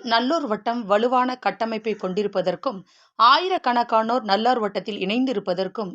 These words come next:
நாள்தோறும் புதிது புதிதாக நபர்கள் இணைந்து வருவதற்கும், இருபத்தைந்து ஆண்டுகளாக தொடர்ந்து நடைபெற்று வரும் நேரடி வார கூடுதலே காரணமாகும். இரண்டாயிரமாம் ஆண்டு முதல் இரண்டாயிரத்தி பதினெட்டாம் ஆண்டு வரை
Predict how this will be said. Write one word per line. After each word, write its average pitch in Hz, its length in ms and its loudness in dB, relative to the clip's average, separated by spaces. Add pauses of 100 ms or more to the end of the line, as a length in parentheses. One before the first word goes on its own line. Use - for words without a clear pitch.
(180)
நாள்தோறும் 240 580 4 (120)
புதிது 285 380 -2
புதிதாக 190 480 0
நபர்கள் 208 500 -2 (120)
இணைந்து 240 320 -2
வருவதற்கும், 170 600 -2 (440)
இருபத்தைந்து 302 680 2
ஆண்டுகளாக 247 500 4 (120)
தொடர்ந்து 247 420 4
நடைபெற்று 247 500 0
வரும் 214 240 0
நேரடி 214 480 0
வார 180 240 4
கூடுதலே 180 440 -2 (160)
காரணமாகும். 165 720 0 (600)
இரண்டாயிரமாம் 294 880 4 (160)
ஆண்டு 220 260 2
முதல் 220 260 2 (340)
இரண்டாயிரத்தி 240 500 0
பதினெட்டாம் 233 600 2 (120)
ஆண்டு 185 200 0
வரை 185 220 4